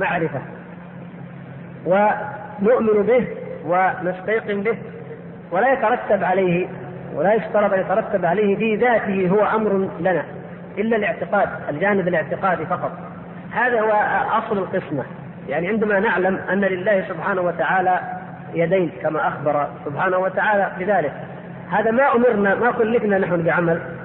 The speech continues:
إنما لكن كلفنا أن نعتقد أن له سبحانه وتعالى يدين كما أمر، وأن له عين مثلا، وأنه ينزل في الثلث ال-، الأخير من كل ليلة، وأنه سبحانه وتعالى كذا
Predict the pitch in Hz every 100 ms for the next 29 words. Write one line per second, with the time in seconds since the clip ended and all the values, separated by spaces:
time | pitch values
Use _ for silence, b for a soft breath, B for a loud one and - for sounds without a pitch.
0 | 151 165 202 196 175 175 190 202 196 233
1 | 220 202 202 185 156 254 247 247 262 254
2 | 214 208 214 202 190 180 170 185 175 165
3 | 185 208 208 180 202 214 240 202 - -
4 | - - - 160 190 185 185 175 160 170
5 | - - - - - 180 170 143 160 185
6 | 180 180 190 170 185 190 180 - - -
7 | 180 185 156 165 185 185 185 175 156 165
8 | 160 185 196 175 175 - 180 180 190 156
9 | - - - - - - - - - -
10 | - 170 190 190 180 160 151 180 170 170
11 | 180 175 180 185